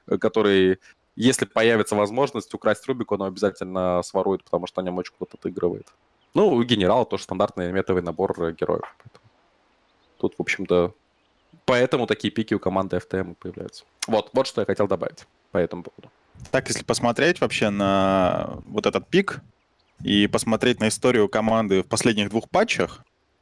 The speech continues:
Speaker 2: просто по статистике. Пангольер топ-один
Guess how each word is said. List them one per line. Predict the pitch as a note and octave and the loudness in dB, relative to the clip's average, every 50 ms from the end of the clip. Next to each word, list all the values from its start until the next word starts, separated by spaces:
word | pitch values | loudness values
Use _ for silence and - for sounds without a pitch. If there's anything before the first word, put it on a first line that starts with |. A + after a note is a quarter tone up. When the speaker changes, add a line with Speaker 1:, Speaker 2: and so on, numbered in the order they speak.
| _ _ _ _ _ _ _ _ _ _ - | _ _ _ _ _ _ _ _ _ _ -2
Speaker 2:
просто | - B2 B2 - - - | 0 0 0 -2 -6 -6
по | - - | -6 -4
статистике. | - - A#2+ - - A#2 - - - - - - E2 E2+ _ _ _ | -2 -2 -2 0 0 -2 -2 -2 -6 -6 -4 -4 -4 -4 _ _ _
Пангольер | - B2+ B2+ C3 C#3 C#3 C#3 C#3 A#2 - | -2 0 2 4 4 4 4 4 2 2
топ-один | - - G2+ A#2+ B2 C3+ D#3+ F#3+ G#3 | 0 -4 -2 -2 -2 0 -2 -4 -4